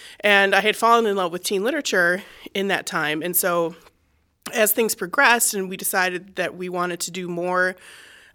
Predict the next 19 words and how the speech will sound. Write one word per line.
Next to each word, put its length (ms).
um, 400
<clears throat> 260
for 280
teenagers 580
in 200
this 220
area, 400
and 220
it 100
just 220
kind 160
of 140
naturally, 640
my 340
skills, 400
I 180
was 120
interested, 540
I, 100